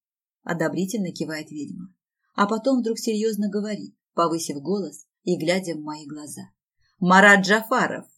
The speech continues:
ты неправильно кобылу выбрал. Нужно было брать ту сестру, что чёрной масти". Вскакиваю, глядя на неё с ненавистью. Это как присыпать болючую-болючую рану солью. Моё горло сдавливает спазм,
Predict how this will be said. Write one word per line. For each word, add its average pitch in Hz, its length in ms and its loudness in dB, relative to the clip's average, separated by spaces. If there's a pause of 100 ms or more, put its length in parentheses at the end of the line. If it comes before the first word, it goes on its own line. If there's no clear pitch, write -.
(140)
ты 294 140 4
неправильно 240 800 4
кобылу 160 540 2
выбрал. - 500 -4 (280)
Нужно 190 340 6
было 180 240 6
брать 190 340 6
ту 185 140 2
сестру, 131 580 -6
что 196 220 0
чёрной 165 460 2
масти". - 560 -8 (340)
Вскакиваю, 165 680 -4 (180)
глядя 190 380 4
на 175 120 0
неё 175 220 -6
с - 120 -6
ненавистью. 151 640 -4 (400)
Это 220 260 4
как 220 260 -2
присыпать 214 640 0
болючую-болючую 196 1120 2
рану 190 260 2
солью. - 540 0 (460)
Моё 180 300 4
горло 180 400 0
сдавливает 175 600 -4
спазм, - 520 -6